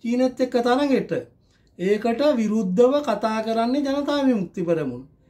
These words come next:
ඒක නිසා ජේ වී පී එක නිහඬ කරන්න තමයි, කට වහන්න තමයි ගෙන්නුවේ. එදා විජේවීර ඉන්දියාවට විරුද්ධවනේ මේ රටේ ජනතාව පෝෂණය කරේ තමන්ගේ අදහස් වලින්. ඉන්දියාව අපිව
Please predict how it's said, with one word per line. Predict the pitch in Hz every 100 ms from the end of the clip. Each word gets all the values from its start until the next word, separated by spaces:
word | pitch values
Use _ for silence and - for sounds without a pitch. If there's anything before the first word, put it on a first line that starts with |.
| _ _ -
ඒක | 175 196
නිසා | 208 214 254
ජේ | 214 214
වී | 214
පී | 190 226
එක |
නිහඬ | 262 233 196 226
කරන්න | 247 262 226 190 170
තමයි, | 196 220 208 240 339 - _ _ _ -
කට | 202 240
වහන්න | 240 247 247
තමයි | 247 254 269 262
ගෙන්නුවේ. | 269 294 320 254 175 - _ _ _ _ _ -
එදා | 185 254
විජේවීර | 240 196 170 214 226 269 285
ඉන්දියාවට | 233 202 202 233 262 247
විරුද්ධවනේ | 196 208 208 262 294 269 226 170 - _ _ _ _ _ -
මේ | 175 208
රටේ | 226 233 254 240
ජනතාව | 247 240 262 262 254 247 226
පෝෂණය | 240 240 254 269 262 240
කරේ | 220 202 196 202
තමන්ගේ | 214 226 226 226
අදහස් | 226 254 240 247
වලින්. | 226 196 170 - _ _ _ _ _ _ _ - 175 185
ඉන්දියාව | 196 202 208 214 214
අපිව | 202 185 208